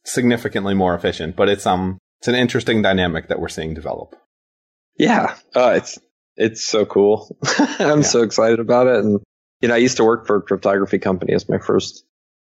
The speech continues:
Speaker 2: first job out of school. So it's fun to see, like, all those algorithms get used for something more interesting than, you know, securing your book purchase on the internet. So it's, it's, it's fun to watch.
Speaker 1: Is that a cover for an N S A background?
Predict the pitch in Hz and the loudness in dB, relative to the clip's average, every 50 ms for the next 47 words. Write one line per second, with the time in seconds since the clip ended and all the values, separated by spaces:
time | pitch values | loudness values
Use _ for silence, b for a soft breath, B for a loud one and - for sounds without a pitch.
0 | - - 107 104 - - - 104 101 98 95 101 98 95 92 - - - 101 101 | -4 0 0 0 2 2 2 2 2 2 2 2 2 0 0 -2 0 2 4 4
1 | 98 101 196 - - 107 104 101 104 101 - - 104 95 - - - 107 101 104 | 4 4 2 2 0 0 2 2 0 2 2 0 0 0 -2 -2 0 0 2 4
2 | 104 98 - - - 104 101 98 98 98 98 98 98 98 98 - - - 101 104 | 4 2 2 2 2 2 4 4 4 4 4 4 2 0 -2 -4 -4 -2 0 2
3 | 101 101 95 - 98 101 98 98 101 98 95 101 101 - - - - - 107 98 | 2 2 2 2 2 2 2 2 2 2 2 2 0 0 0 0 2 2 2 2
4 | - - 101 - 98 101 - 101 101 101 101 101 101 95 101 95 - - 104 101 | 2 0 0 0 2 2 2 2 4 4 4 2 2 2 0 -2 0 0 2 2
5 | 101 101 101 98 101 101 95 101 - _ _ _ _ _ _ _ _ - - 95 | 4 2 2 2 2 0 0 -2 -8 _ _ _ _ _ _ _ _ -2 -2 0
6 | 87 71 64 - - - - - - - - - - - - 110 107 104 101 98 | 0 -2 -4 -6 -8 -10 -6 -4 -2 -2 -2 -2 -2 -2 0 2 2 4 4 4
7 | 95 95 92 92 - - 104 101 - - - 95 87 - - - - - - - | 4 4 2 0 0 -2 -2 -2 -2 -4 -4 -2 -2 0 -2 -2 -2 0 -2 0
8 | 90 87 87 90 98 92 95 87 82 80 - - - - - 95 95 92 92 - | 0 0 0 2 2 2 2 0 0 -4 -6 -8 -8 -4 0 0 0 0 0 -4
9 | _ _ _ _ _ _ _ _ _ _ _ - - - - 98 87 - - - | _ _ _ _ _ _ _ _ _ _ _ -8 -2 -2 -2 0 -2 -4 -4 -4
10 | 82 85 - 101 95 - - 95 92 92 87 90 90 - - - - - - - | -4 -2 -2 -2 -2 -2 -2 0 0 2 2 2 2 2 0 -2 -4 -6 -6 -8
11 | - _ _ _ _ _ _ _ _ _ _ _ _ _ _ - 98 - 98 92 | -12 _ _ _ _ _ _ _ _ _ _ _ _ _ _ -8 -4 0 0 0
12 | - - - 101 95 98 98 92 - 98 92 87 - 95 95 95 90 - - 90 | 0 0 0 0 2 2 0 2 2 2 0 2 2 2 2 2 0 0 0 0
13 | 92 87 87 90 90 - 107 101 98 107 104 - - | 2 2 0 0 0 -2 -2 0 0 -2 -4 -6 -12